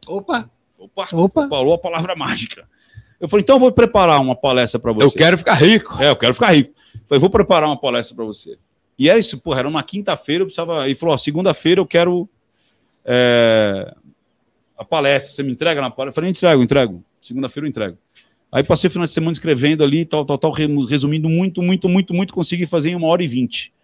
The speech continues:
Speaker 3: Uhum.
Speaker 2: Aí eu falei pra ele, "Ó, tem uma palestra aqui de uma hora e vinte, assim, assim, pega todos os pontos que você quis, vai ser engraçado, vai ser divertida, tem humor, tem uma pegada, né, quase um stand-up
Speaker 3: Leve.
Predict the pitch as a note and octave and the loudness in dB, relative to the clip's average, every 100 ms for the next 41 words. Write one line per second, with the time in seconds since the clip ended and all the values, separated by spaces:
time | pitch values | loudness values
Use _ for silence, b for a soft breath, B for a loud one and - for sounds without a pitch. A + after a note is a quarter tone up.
0 | _ A#2+ A2+ G#2+ A#2 C#3+ D#3 D#3 D#3+ C#3+ | _ -20 -20 -12 -4 -2 0 -2 2 4
1 | E3 A#2 D#3+ G3+ G3 E3 E3 D3+ C3+ D#3+ | 4 2 -2 -2 0 2 2 0 -4 -4
2 | C#3+ D3+ C3 C#3 D#3 C3 - C#3 - D3+ | 0 2 2 0 0 -4 -4 -6 -4 -6
3 | C#3+ _ _ C#3 C3+ C3 D#3+ C#3+ - D3 | -6 _ _ 0 2 2 0 -2 -2 -2
4 | C3+ C3+ C3+ C3+ - D#3 D#3+ - - _ | -2 -6 -6 -6 -6 -6 -6 -8 -16 _
5 | _ _ A#2+ A#2+ C#3+ C3+ A#2 A#2+ C3+ - | _ _ -8 -6 -2 -2 0 -2 -2 0
6 | D#3+ D#3+ C3 A#2 B2+ B2 B2+ - - F3 | 2 2 0 -2 -6 -2 -2 -2 -6 -6
7 | E3 B2 G#2+ F2 - C#3+ B2 A#2+ D3 F3 | -6 -6 -8 -10 -10 -8 -6 -4 0 2
8 | D#3+ A#2+ - - - - C#3+ D3 - C#3 | 2 2 -2 -16 -20 -10 -4 -2 0 2
9 | C#3+ C#3 B2 G2 - _ - B2 C3+ - | 2 4 2 0 -6 _ -6 -2 0 -2
10 | - C#3+ C3+ C3+ - C3 B2 C#3+ C#3+ | -2 0 2 0 0 2 4 2 2